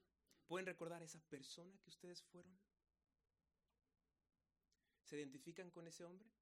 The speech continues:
¿Se identifican con esa mujer antes de Cristo?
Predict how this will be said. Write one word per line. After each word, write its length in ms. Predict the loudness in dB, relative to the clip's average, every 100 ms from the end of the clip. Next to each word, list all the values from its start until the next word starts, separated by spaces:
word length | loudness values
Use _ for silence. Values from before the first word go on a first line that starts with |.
| _ _ _ _ _
¿Se 160 | 0 4
identifican 560 | 4 2 -2 0 -2 -2
con 180 | -2 -4
esa 160 | -2
mujer 300 | -6 -4 -8 -8 _ _ _ _ -4
antes 340 | -2 -2 -4
de 100 | -4
Cristo? 380 | -4 -4 -4 -10